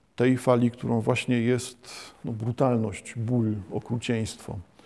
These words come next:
zadawanie cierpienia, uczestniczenie w cierpieniu, w sensie też przyjmowania cierpienia. Jak to, proszę państwa, wygląda, zmieniając punkt widzenia?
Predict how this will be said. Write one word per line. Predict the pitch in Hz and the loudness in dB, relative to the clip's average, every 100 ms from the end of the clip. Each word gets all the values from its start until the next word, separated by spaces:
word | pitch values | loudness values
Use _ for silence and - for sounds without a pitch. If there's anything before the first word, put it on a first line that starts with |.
| - - - _ - | -20 -20 -20 _ 0
zadawanie | 117 123 120 120 113 | 0 2 4 4 2
cierpienia, | - 123 117 123 110 101 | 2 0 4 4 4 2
uczestniczenie | - - 110 - 127 117 120 113 110 104 - _ _ - - _ _ _ _ _ | -2 -4 -8 -4 -4 2 2 2 0 -4 -12 _ _ -20 -20 _ _ _ _ _
w | - | -8
cierpieniu, | - 123 117 135 127 113 | 6 6 8 10 10 8
w | |
sensie | - 110 120 | 4 0 -2
też | - - | -4 -6
przyjmowania | - 139 127 127 113 101 | 4 6 6 6 2 -2
cierpienia. | 98 101 - 95 95 92 - _ _ _ _ _ _ _ _ _ _ _ _ _ _ _ - - - - | -6 -10 -6 -6 -6 -10 -18 _ _ _ _ _ _ _ _ _ _ _ _ _ _ _ -20 -20 -20 -4
Jak | 156 165 | -2 0
to, | 196 | 0
proszę | 170 156 | 0 0
państwa, | 170 175 139 | 0 4 4
wygląda, | 131 139 160 156 151 - - - _ _ _ _ - - _ _ _ _ _ _ _ _ | 6 6 8 6 4 -4 -18 -20 _ _ _ _ -20 -20 _ _ _ _ _ _ _ _
zmieniając | 123 127 135 139 139 135 | 4 10 10 10 8 6
punkt | 143 123 | 4 6
widzenia? | 120 120 117 90 92 | 6 6 4 2 -4